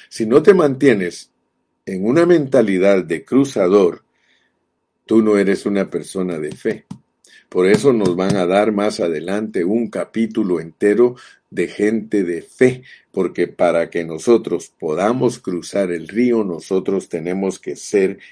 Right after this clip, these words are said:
gente de fe. Dicho en una forma práctica, es pas-, es cambiar de lado en la situación.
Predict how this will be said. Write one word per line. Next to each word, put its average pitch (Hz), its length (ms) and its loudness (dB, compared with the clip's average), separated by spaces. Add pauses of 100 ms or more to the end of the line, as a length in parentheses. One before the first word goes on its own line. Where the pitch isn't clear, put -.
gente 101 640 0
de 80 300 -4
fe. - 540 -6 (1800)
Dicho - 300 -2
en 113 100 2
una 117 200 0
forma 104 420 2
práctica, - 760 -10
es 127 220 0
pas-, - 380 -2
es 147 160 4
cambiar 135 500 6
de 120 160 6
lado 123 380 4
en 104 100 -2
la 95 120 -4
situación. 98 680 -8